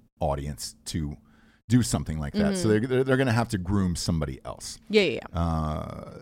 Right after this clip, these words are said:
Speaker 1: that being said, I don't know who that person is.
Speaker 2: Yeah.
Speaker 1: And if they exist, uh, because most of the podcasts I listen to, um, or have tried to listen to are all fucking pussies.
Speaker 2: Right.
Speaker 1: Um, but Stern is, it, it seems like he's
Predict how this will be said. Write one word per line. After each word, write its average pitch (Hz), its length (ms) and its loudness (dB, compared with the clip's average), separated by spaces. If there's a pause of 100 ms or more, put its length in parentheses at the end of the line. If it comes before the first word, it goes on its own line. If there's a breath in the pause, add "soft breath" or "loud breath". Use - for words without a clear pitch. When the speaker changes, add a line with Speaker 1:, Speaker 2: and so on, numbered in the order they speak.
Speaker 1:
that 107 260 0
being 95 220 2
said, 80 340 0
I - 60 -4
don't 117 180 2
know 117 140 4
who 117 220 0
that 90 200 0
person 127 400 -2
is. 73 300 -8 (120)
Speaker 2:
Yeah. 180 340 2 (280)
Speaker 1:
And 185 140 0
if 117 240 -2
they 95 160 2
exist, 76 600 -8 (320 soft breath)
uh, 80 240 -4
because 90 220 -2
most 135 260 4
of 104 240 0
the 101 80 -6
podcasts 90 560 0
I 82 60 0
listen 80 280 -2
to, 73 260 -4 (440 soft breath)
um, 80 360 -2 (760)
or 104 120 8
have 87 100 -2
tried 98 320 0
to - 80 -6
listen 73 260 -8
to 71 200 -6
are 78 120 -2
all 82 160 0
fucking 80 320 -4
pussies. 107 500 -4 (160 soft breath)
Speaker 2:
Right. 196 260 -4
Speaker 1:
Um, 82 280 0 (140)
but 90 200 2
Stern 131 440 2
is, 90 240 -2
it, 110 260 -6
it 92 160 -6
seems 107 260 2
like 87 140 2
he's - 280 -4